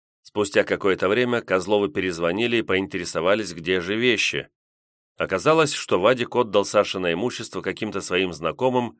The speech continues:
в счет уплаты своего долга. Эти знакомые и не подозревали об истории отданных им вещей. Узнав о ней,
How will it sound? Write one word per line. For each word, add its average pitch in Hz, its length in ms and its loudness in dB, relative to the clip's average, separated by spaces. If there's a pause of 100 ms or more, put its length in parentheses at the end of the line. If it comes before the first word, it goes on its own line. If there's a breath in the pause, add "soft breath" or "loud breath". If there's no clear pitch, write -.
(140)
в - 80 -14
счет - 280 0
уплаты 113 440 0
своего 92 380 0
долга. 85 500 -2 (760)
Эти - 220 -2
знакомые 104 600 2
и 104 120 -4
не 107 100 -2
подозревали 101 680 0
об 85 160 2
истории 107 420 0
отданных 101 640 -2
им 87 200 -4
вещей. 80 540 -4 (800)
Узнав 80 460 0
о 113 40 2
ней, 117 320 0